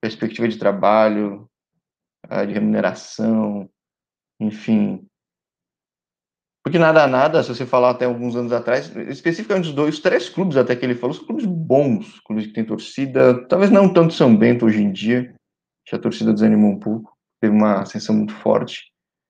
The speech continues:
né? O São Bento, ah, eu gosto de esquecer o nome do treinador, sei lá, em cinco anos subiu do, do zero paulista pra voltar a níveis que tinha nos anos noventa, oitenta,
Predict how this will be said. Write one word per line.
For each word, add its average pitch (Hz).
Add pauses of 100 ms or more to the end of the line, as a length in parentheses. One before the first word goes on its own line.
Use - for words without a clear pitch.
(440)
né? 104
O 98
São 107
Bento, 104 (800)
ah, - (200)
eu 107
gosto 113
de 110
esquecer 110
o -
nome 110
do 110
treinador, 107
sei -
lá, 107
em 98
cinco 123
anos 113
subiu 113
do, 110 (500)
do 107
zero 110
paulista 110
pra 110
voltar 110
a 117
níveis 117
que -
tinha 110
nos 104
anos 104
noventa, 104
oitenta, 123